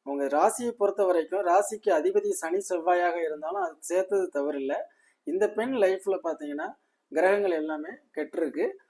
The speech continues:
இவங்களுக்கு வந்து பாத்தீங்கன்னா அந்த ஏப்ரல் பத்தாம் தேதிக்கு மேல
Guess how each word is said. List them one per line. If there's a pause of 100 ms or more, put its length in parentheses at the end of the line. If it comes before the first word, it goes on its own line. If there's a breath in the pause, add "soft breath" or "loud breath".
(220 soft breath)
இவங்களுக்கு
வந்து
பாத்தீங்கன்னா
அந்த (160)
ஏப்ரல்
பத்தாம்
தேதிக்கு
மேல